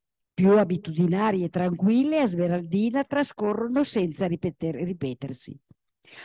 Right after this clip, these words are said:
A maggiori costrizioni sono esposte qui, come altrove, le vite segrete e avventurose. I gatti di Smeraldina, i ladri, gli amanti clandestini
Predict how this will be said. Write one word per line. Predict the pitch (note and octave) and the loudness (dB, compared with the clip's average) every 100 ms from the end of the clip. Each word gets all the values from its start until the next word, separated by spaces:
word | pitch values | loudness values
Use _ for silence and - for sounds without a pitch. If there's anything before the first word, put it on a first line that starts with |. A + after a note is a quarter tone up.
| - _ _ - | -20 _ _ 2
A | A3+ | 6
maggiori | B3+ A3 C#4+ F4 | 6 8 8 8
costrizioni | - A#3 - G3 - G#3+ G3+ G3+ B3 | 8 6 6 2 4 6 6 6 4
sono | C4 A#3+ | 4 4
esposte | B3 - A#3+ B3 A#3 | 2 6 6 6 4
qui, | - A3+ A3+ | 6 8 8
come | - F#3+ F3 | 6 2 4
altrove, | E3+ - F#3 G3+ A3+ | 2 2 4 4 4
le | C4 A#3 | 2 2
vite | A#3 A#3 | 2 0
segrete | A3+ B3+ G3+ F#3+ F#3 A3 | -2 -2 -2 -2 -2 -2
e | |
avventurose. | G#3 G3+ F3+ G#3 G3 D3+ D3 C#3+ | 0 0 0 2 2 2 0 -4
I | B2+ F3 | -6 -4
gatti | F3+ B3+ - G#3 | 0 -2 -2 -4
di | E3 | -4
Smeraldina, | D#3+ E3+ E3+ E3+ F3 A#3+ C4 C#4 _ _ _ _ - | -4 -4 -2 -4 -4 -2 -2 -4 _ _ _ _ 0
i | G#3 | 2
ladri, | F#3+ E3+ F3 F3 A#3 C#4+ - - | 4 4 2 2 0 0 -6 -10
gli | F#3 | -2
amanti | G#3 G3 G3+ G3 G3+ | 0 2 0 0 -4
clandestini | G3 F#3 F3+ - - A3+ B3 C#4 | -2 -2 -2 -4 -4 -4 -2 -6